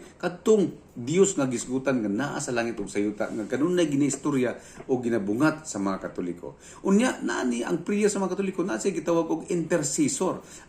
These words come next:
Ang intercessor, mao ni siya ang veneration o taas nga pag, ah, pag, ah, respeto ngadto kang Birheng Maria, kang San Jose, sa mga anghel, ug sa mga balaan, kung mga santos.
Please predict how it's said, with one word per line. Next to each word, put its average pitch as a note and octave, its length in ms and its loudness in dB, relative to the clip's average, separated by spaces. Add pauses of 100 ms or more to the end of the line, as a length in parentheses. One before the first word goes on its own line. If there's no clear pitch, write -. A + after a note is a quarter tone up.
Ang F3+ 80 2
intercessor, E3 720 -2
mao G3 160 0
ni F3+ 160 4
siya E3 320 -2
ang C3+ 320 0
veneration C#3 720 2 (240)
o C3 240 -2
taas - 320 -2
nga D3 160 0
pag, G#2+ 320 0
ah, G2+ 240 2 (320)
pag, G2+ 240 2
ah, F2+ 400 0 (520)
respeto D3+ 480 2
ngadto E3+ 640 0
kang G2 160 -6
Birheng F#2+ 200 -2
Maria, D#3 400 0 (280)
kang F2+ 160 -4
San D#2+ 240 -6
Jose, E3+ 560 0
sa - 80 -10
mga G2 280 0
anghel, D3+ 240 2 (200)
ug F3+ 80 -6
sa G3+ 120 -4
mga G3 200 0
balaan, G3+ 400 0
kung F#3 160 -2
mga G3 80 0
santos. A3 640 -4